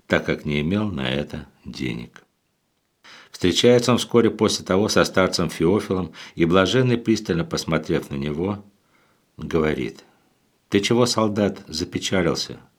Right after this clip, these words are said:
Не хочешь царю земному служить, хочешь царю небесному на службу наняться? Ох,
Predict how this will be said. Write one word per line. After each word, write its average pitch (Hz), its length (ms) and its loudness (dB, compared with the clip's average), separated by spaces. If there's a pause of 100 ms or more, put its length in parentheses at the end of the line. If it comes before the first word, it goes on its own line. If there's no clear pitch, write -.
(760)
Не 90 140 0
хочешь 123 380 2
царю 113 280 4
земному 110 500 2
служить, 69 560 -4
хочешь 107 380 0
царю 110 240 2
небесному 110 600 2
на 78 100 0
службу 73 380 -4
наняться? 71 560 -4 (800)
Ох, 92 380 -4